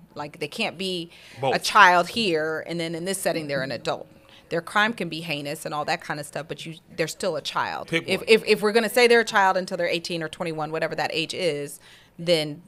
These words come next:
Speaker 1: it needs to apply across the board. And then I say, I feel like a lot of the crimes don't fit the punishment. You know, I'm all for punishment, but I just feel like it needs to fit the crime. Like,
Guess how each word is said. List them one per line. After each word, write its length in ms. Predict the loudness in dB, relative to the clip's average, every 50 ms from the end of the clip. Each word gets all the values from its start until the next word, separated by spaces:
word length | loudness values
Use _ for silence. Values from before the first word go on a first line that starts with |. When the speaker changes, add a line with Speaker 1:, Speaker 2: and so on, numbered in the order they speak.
| -14 _
Speaker 1:
it 120 | -6 -4
needs 200 | -4 -4 -4 -6 -6
to 100 | -8 -8
apply 280 | -8 -6 -6 -6 -6
across 320 | -6 -8 -8 -10 -10 -10 -12
the 120 | _ -18
board. 300 | -16 -14 -14 -14 -14 -16 -20 _ _ _ _ _ _ -20 -20 -20 -20 -20 _ _ -2
And 160 | 0 0 2
then 180 | 0 0 0 0
I 140 | -2 -2 -4
say, 560 | -2 -2 -2 0 0 0 -2 -4 -6 -10 -14 _ _ _ _ _ _ _ _ _ _ _
I 100 | -8 -8
feel 260 | -8 -6 -6 -6 -4 -4
like 300 | -4 -6 -6 -8 -14 -18 _ _ _ _ _
a 80 | -10 -4
lot 220 | 0 2 2 2
of 100 | 0 -4
the 60 | -6
crimes 760 | -12 -16 -14 -12 -10 -8 -6 -6 -6 -8 -10 -12 -16 -20 -20 -20 _ _ _ _ _ _ _ _ _ _ _ _ -14 -8
don't 240 | -8 -8 -8 -8
fit 220 | -12 -12 -14 -14 -14
the 40 | -18
punishment. 600 | -16 -14 -14 -14 -12 -14 -16 -16 -16 -18 -18 -20 _ _ _ _ _ _ _ _ _ _ _ _ _ _ _ _ _ _ _ _ _ _ -12
You 120 | -8 -6
know, 80 | -2 -2
I'm 180 | 0 0 2
all 140 | 2 2 2
for 160 | 2 -2 -6
punishment, 560 | -6 -6 -8 -8 -8 -10 -10 -10 -10 -10 -10 -8
but 100 | -8 -6
I 80 | -6
just 240 | -6 -8 -10 -10 -8
feel 140 | -6 -6 -4
like 260 | -4 -6 -6 -6 -8
it 100 | -8 -6
needs 300 | -6 -8 -8 -10 -12 -16
to 320 | -16 -14 -14 -14 -14 -14
fit 300 | -16 -12 -8 -8 -8 -8
the 80 | -10 -16
crime. 480 | -14 -10 -8 -8 -6 -8 -10 -12 -14 -20 _ _ _ _ -20 -20 -20 -20 _ -2
Like, 380 | 0 2 2 2 -2 -8 -20